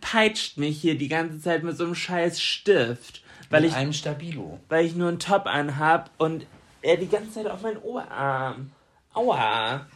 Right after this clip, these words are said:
Speaker 2: <laughs>
Speaker 1: D-, gleich, gleich kriegst du richtig zurück eine gepfeffert. Glaub mal. Apropos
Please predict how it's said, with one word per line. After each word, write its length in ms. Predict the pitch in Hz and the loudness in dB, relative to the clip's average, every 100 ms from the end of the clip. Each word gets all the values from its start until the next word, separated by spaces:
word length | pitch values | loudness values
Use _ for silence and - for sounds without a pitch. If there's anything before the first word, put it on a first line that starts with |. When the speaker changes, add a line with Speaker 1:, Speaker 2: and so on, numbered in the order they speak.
| - - _ | -20 -20 _
Speaker 2:
<laughs> 400 | - - - - 135 - - - - - - - 214 | -10 -6 -6 -6 -10 -8 -12 -10 -12 -12 -20 4 8
Speaker 1:
D-, 160 | 202 | 8
gleich, 460 | 156 240 269 285 277 | 10 10 10 8 6
gleich 260 | 247 277 - | 4 4 0
kriegst 280 | 277 247 247 | -8 -6 -4
du 40 | |
richtig 320 | 254 254 240 | -4 -6 -8
zurück 280 | - 214 202 | 0 0 0
eine 240 | 139 139 | -2 0
gepfeffert. 800 | 135 131 - 131 - 139 139 143 - _ _ _ _ _ _ _ _ _ _ _ | 0 -2 -6 -8 0 2 2 0 -12 _ _ _ _ _ _ _ _ _ _ _
Glaub 240 | 214 170 | 0 2
mal. 320 | 131 127 131 135 _ _ _ _ _ _ - - - - - _ _ | 0 -2 -2 -4 _ _ _ _ _ _ -20 -20 -20 -20 -20 _ _
Apropos 800 | 208 214 233 196 185 147 135 | 4 6 0 2 2 4 4